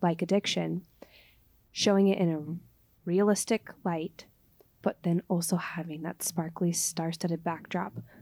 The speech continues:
of the music industry, this thing that people still are shooting for. But really, in reality, just like, like in, like,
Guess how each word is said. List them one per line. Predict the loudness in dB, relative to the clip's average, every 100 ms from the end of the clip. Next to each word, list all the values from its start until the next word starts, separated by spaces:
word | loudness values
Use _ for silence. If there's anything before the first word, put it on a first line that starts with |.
| -4
of | 2
the | 4
music | 4 2 -2
industry, | -4 -4 -6 -6 -6 -8 _ -4
this | -2 2
thing | 2
that | 2 2
people | -2 -2 -4
still | 0 4 6
are | 4
shooting | 4 4 4 2
for. | -2 -6 -8 _ _ _ _ _ _ _ _ -20 _ _ _ _ _ _ _ _ _ _ -6
But | 2
really, | 6 6 4 2
in | 2
reality, | 4 6 6 6 2 -6
just | -4 -4 -2
like, | -4
like | -2 0
in, | 2 2 2
like, | -2